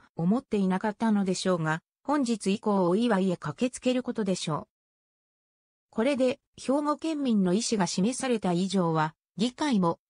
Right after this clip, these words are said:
各市町村も知事に背中を向けているわけにはいかなくなりましたね。県民いや、他県の人も見てます。あまりにも、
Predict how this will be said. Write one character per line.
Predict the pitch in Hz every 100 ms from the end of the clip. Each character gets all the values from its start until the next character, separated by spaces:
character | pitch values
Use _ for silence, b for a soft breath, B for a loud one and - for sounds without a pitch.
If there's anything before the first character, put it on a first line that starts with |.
| -
各 | 294 -
市 | - -
町 | 269
村 | 269 208
も | 196 175 170
知 | 247
事 | 247
に | 214 175
背 | -
中 | 202 247 277
を | 254
向 | 240
け | 254
て | 254 254
い |
る | 240
わ | 240
け | 233 226
に | 170
は | 143
い | 143
か | 180 165
な | 175
く | 160 - _ _
な | 160
り | 170 247
ま | 247
し | -
た | 170
ね。 | 151 143 _ _ _ -
県 | 254 311 302
民 | 302 294
い | -
や、 | 247 185 _ _
他 | - 311
県 | 349 302 202
の |
人 | 180 - 226
も | 185
見 | 180
て | 196
ま | 160 147
す。 | - - _ _ _ _
あ | 175
ま | 202 269
り | 285
に | 240
も、 | 185 170